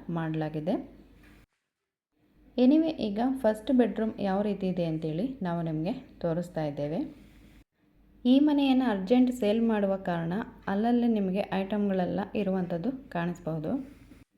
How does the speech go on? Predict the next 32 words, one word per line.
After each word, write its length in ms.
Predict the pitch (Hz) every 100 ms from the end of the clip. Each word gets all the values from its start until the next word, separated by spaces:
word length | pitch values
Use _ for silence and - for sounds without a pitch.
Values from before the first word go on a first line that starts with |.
| _ - - - - -
ಈ 160 | 240 269
ಒಂದು 240 | 294 294
ಮನೆ 220 | 277 262 254
ಸಪೋಸ್ 380 | 226 214 214
ಯಾರಾದರೂ 340 | 202 190 185 185
ಬೈ 220 | 185 190
ಮಾಡ್ತೀರಾ 440 | 202 185 185 170
ಅಂತಂದ್ರೆ 640 | 175 175 180 185 190 262 269
ನಿಮಗೆ 300 | 208 196 214
ಇಲ್ಲಿ 340 | 247 214 202 202
ಕಾಣಿಸ್ತಾ 460 | 202 196 220 -
ಇರುವಂತಹ 360 | 214 196 185 233 254 262
ಕಪ್‌ಬೋರ್ಡ್‌ಗಳನ್ನು 720 | 190 190 208 196 190 185 180
ಕೂಡ 220 | 180 175 233 - - - -
ಓನರ್ 300 | 202 196 196
ಅವರು 220 | 180 175 277
ಬಿಟ್ಟು 260 | 208 196
ಹೋಗ್ತಾರೆ. 760 | 180 - - 165 214 392 - - - -
ಅಂದ್ರೆ 260 | 196 196 214 -
ಅವರು 240 | 196 196 190
ಎಲೆಕ್ಟ್ರಾನಿಕಲ್ 920 | 190 208 - 226 220 220 208 202 -
ಏನ್ 200 | 190 196
ಐಟಮ್ಸ್ 400 | 190 190 196 -
ಇದೆ 160 | 170 160
ಅದನ್ನು 360 | - 185 202
ಮಾತ್ರ 320 | 202 190 185
ತಗೊಂಡು 340 | - 180 180 180
ಹೋಗ್ತಾರೆ, 320 | 170 160 170
ಮತ್ತೆಲ್ಲ 420 | 240 202 214 208 202
ಆದಷ್ಟು 440 | 185 185 185 240 302 - - - -
ಅವರು 300 | 185 196 -
ಇಲ್ಲೇನೆ 400 | 208 208 190